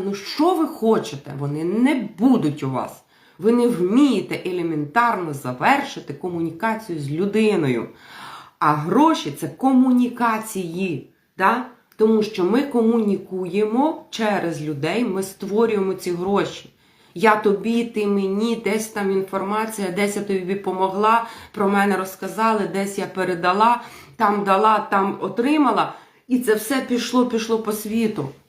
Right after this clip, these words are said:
І це є комунікація. А якщо ви не вмієте комунікувати, ну, сорі, сорі. Ждіть їх в легкості, в простоті, що вони десь там упадуть на вас.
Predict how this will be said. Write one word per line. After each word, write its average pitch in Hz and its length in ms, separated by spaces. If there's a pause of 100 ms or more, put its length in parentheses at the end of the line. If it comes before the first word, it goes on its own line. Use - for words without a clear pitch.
(160)
І 208 100
це 196 180
є 196 160
комунікація. 220 1040
А - 20
якщо 220 500
ви 202 200
не 196 140
вмієте 190 400
комунікувати, 156 920
ну, 175 140
сорі, 151 380 (500)
сорі. 139 320 (1500)
Ждіть 147 360
їх - 160
в 165 40
легкості, 165 560
в - 20
простоті, 139 560
що - 160
вони 156 220
десь 147 200
там 143 180
упадуть 127 440
на 131 100
вас. 123 300